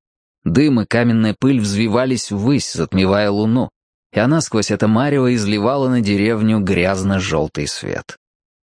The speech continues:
Занялись ещё несколько соломенных крыш на разных улицах. Неуверенная в собственных силах и поддерживаемая Ди Петри, мадам Кандальери вдруг выкрикнула:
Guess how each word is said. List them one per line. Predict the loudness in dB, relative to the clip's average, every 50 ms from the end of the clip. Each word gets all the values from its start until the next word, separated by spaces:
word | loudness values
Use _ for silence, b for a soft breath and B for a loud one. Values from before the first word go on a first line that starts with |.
| _ _ -6
Занялись | -2 0 2 2 2 2 2 0 0 0 0
ещё | -2 -2 0 -2 -2 0
несколько | 0 0 -2 -2 -2 -2 -4 -2 -2
соломенных | -2 -2 0 0 0 0 0 -2 -2 -4
крыш | -6 -2 0 0 2 2 2 0
на | 0 0 0
разных | 0 -2 -2 0 -2 -2 -2 -2 -2
улицах. | -2 0 -2 -2 -6 -8 -10 -12 -14 -16 -20 _ _ _ _ _ _ _ _ -4
Неуверенная | -2 0 2 2 2 2 0 0 0 -2 -2
в | -2
собственных | -4 -4 -4 -4 -4 -2 0 0 0 -2
силах | -4 -6 -4 -2 0 0 0 -2 -2 -4
и | -4
поддерживаемая | -2 -2 -2 -2 0 0 0 2 2 2 2 2 2 2 0 0 0 0
Ди | 0 -2 -2 -2 0
Петри, | 0 0 0 0 -2 -4 -4 -4 -6 _ _ _ _ _ _ -2
мадам | 0 2 2 2 2 2 2
Кандальери | 2 2 2 2 2 2 2 2 2 2 0 0
вдруг | 0 0 0 0 0 2
выкрикнула: | 2 2 2 2 -2 -6 -6 -6 -6 -6 -4 -2 -2 -4